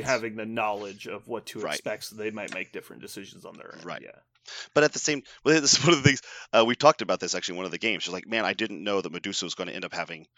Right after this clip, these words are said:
Speaker 1: three power to start her activation, so she'd get to do all of the stuff she wanted to do." And I said,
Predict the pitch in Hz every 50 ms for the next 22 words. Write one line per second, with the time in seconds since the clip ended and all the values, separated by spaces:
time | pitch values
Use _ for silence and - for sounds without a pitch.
0 | _ - - _ - - 101 98 95 - - - 131 135 113 87 85 82 - -
1 | 92 90 87 87 85 - 92 92 120 131 - - 80 - - - - - 90 85
2 | - 80 - 95 87 87 87 85 80 82 - - - 127 127 - - 90 80 80
3 | 80 76 73 82 82 78 76 73 78 - - - - - - - - - _ -
4 | 98 98 98 98 95 95 - - 95 92